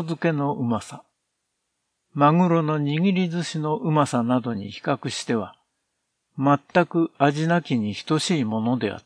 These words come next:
た。最初、ビクビクものでフグを食べた人たちが、すぐに、「もう、こんなうまいものを食べないという話がどこにあろうか」などというのも、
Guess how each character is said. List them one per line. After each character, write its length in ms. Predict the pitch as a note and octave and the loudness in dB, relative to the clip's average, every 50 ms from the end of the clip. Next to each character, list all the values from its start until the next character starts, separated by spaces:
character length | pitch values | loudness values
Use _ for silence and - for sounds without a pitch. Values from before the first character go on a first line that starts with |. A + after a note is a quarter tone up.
| _ _ - | _ _ -20
た。 160 | - - _ _ _ _ _ _ _ _ _ _ _ _ _ _ _ _ _ _ _ _ _ _ _ _ _ _ _ _ _ _ _ _ _ _ | -20 -20 _ _ _ _ _ _ _ _ _ _ _ _ _ _ _ _ _ _ _ _ _ _ _ _ _ _ _ _ _ _ _ _ _ _
最 300 | - - C#3 C3 C#3 C3 | -6 2 2 4 4 2
初、 320 | - - C3+ A#2+ B2 - - _ _ _ _ _ _ _ _ _ _ _ _ _ - | 0 -2 -2 -2 -2 -4 -6 _ _ _ _ _ _ _ _ _ _ _ _ _ -8
ビ 220 | B2 A#2 C#3 C#3+ | 0 2 2 4
ク 160 | C#3 G#3+ A3 | 4 2 0
ビ 140 | F#3+ F#3+ F#3 | 2 0 -2
ク 100 | D#3+ F#3+ | 0 0
も 160 | F3+ E3+ E3+ | 0 2 0
の 200 | D#3+ D#3 D3+ C#3+ | 0 0 -2 -2
で 260 | C3 C#3+ C#3 D3+ A#3+ _ _ | -2 -2 -2 -2 -6 _ _
フ 180 | _ - G#3+ G#3+ | _ 0 2 4
グ 240 | A3 G#3 D#3 B2 A#2 | 6 6 6 6 4
を 80 | G#2 | 4
食 220 | G#2 - - C3+ B2+ | 0 0 0 2 2
べ 120 | B2 A#2 | 2 0
た 140 | - G2 G#2 | 0 -2 -4
人 240 | - - - B2 - | -4 -4 -6 -6 -2
た 160 | - A2 G#2+ | -2 -4 -4
ち 160 | - - G#2+ | -4 -8 -10
が、 240 | G2+ G2 G2+ - - _ _ _ _ _ _ _ _ _ _ _ _ _ _ _ | -8 -10 -10 -12 -16 _ _ _ _ _ _ _ _ _ _ _ _ _ _ _
す 220 | - - - G#3 | -8 0 4 6
ぐ 160 | G#3+ G3+ G3 E3 | 6 6 6 4
に、 280 | B2+ A2 G#2 - _ _ _ _ _ _ | 2 2 0 -2 _ _ _ _ _ _
「も 400 | A#2 A#2+ B2 C3 B2 G#2+ - - _ _ _ _ _ _ _ _ _ _ - | 0 4 4 4 4 4 0 -4 _ _ _ _ _ _ _ _ _ _ -10
う、 0 | |
こ 180 | - C3+ C3+ F3+ | -2 0 2 2
ん 140 | G3 F#3+ F#3 | 4 4 4
な 120 | F#3 F3 | 4 4
う 120 | E3+ E3+ | 4 4
ま 200 | E3+ F#3 G3+ G3 | 4 4 4 4
い 60 | F#3+ D#3+ | 4 2
も 180 | B2+ A#2 A2+ | 2 2 2
の 180 | A#2 B2+ B2 A2+ | 2 2 0 0
を 200 | G#2 - - _ _ _ _ | -2 -6 -10 _ _ _ _
食 140 | - C#3+ D3+ | 0 2 4
べ 120 | E3 A3 A3 | 6 6 6
な 160 | G#3+ A3 F#3 | 8 6 4
い 80 | D3 - | 2 0
と 80 | B2+ | 0
い 100 | A#2+ A#2 | 0 2
う 140 | A#2 A2 G#2+ | 2 0 0
話 420 | - C3 B2+ C3+ C#3+ C3+ - F3 C#3 | -2 -2 0 0 0 -2 0 0 2
が 260 | A#2+ A#2 A#2 G#2+ - _ _ _ - | 4 2 2 0 -2 _ _ _ -4
ど 180 | C3+ C#3+ E3 | -2 -2 0
こ 140 | - A3 E3+ | 2 2 2
に 100 | C#3 A#2+ | 2 2
あ 140 | G#2 G#2 G#2+ | 2 0 0
ろ 200 | A2 A2 G#2 G#2+ | -2 -4 -8 -8
う 60 | - | -10
か」 180 | - - - - _ _ _ _ _ _ _ _ - | -12 -14 -14 -14 _ _ _ _ _ _ _ _ -4
な 180 | C#3+ D3 D3+ | -2 -2 0
ど 140 | C#3 C3 A#2 | -2 -2 -4
と 180 | - A#2+ A2+ A#2 | -4 -6 -6 -4
い 100 | A#2+ B2+ | -2 -2
う 140 | B2+ C3 | -2 -2
の 120 | A#2+ A#2 A2+ | -2 -4 -4
も、 200 | A2 G#2 G2+ | -6 -8 -12